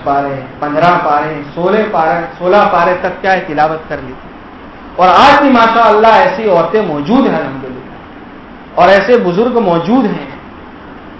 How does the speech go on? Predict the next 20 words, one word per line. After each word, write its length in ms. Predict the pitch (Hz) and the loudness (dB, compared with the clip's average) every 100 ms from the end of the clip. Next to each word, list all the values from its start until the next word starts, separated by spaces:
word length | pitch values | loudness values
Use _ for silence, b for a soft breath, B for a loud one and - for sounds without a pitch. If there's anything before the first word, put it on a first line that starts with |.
| - - - | -20 -20 -10
امید 320 | 143 226 247 | -2 0 4
ہے 80 | 240 | 4
اللہ 180 | 226 240 214 | 6 4 2
کی 60 | 196 | 2
ذات 180 | 202 208 | 2 2
سے 100 | 240 | 0
کہ 100 | 214 | -2
اس 120 | 196 | -2
مجمع 240 | 175 175 180 | -2 -2 0
میں 140 | 247 | 0
بھی 140 | 247 226 | 2 0
ایسے 200 | 196 190 | -2 -4
نوجوان، 520 | 175 165 170 180 170 | -4 0 2 2 0
ایسے 220 | 160 165 | -4 -6
علماء، 400 | 147 165 180 175 | -4 -2 0 -2
ایسے 200 | 160 170 160 | -4 -8 -8
صلاح 240 | 165 175 | -2 0
موجود 360 | 190 175 180 214 | 0 -2 -4 -4
ہوں 180 | 208 196 | -4 -4
گے 180 | 170 | -6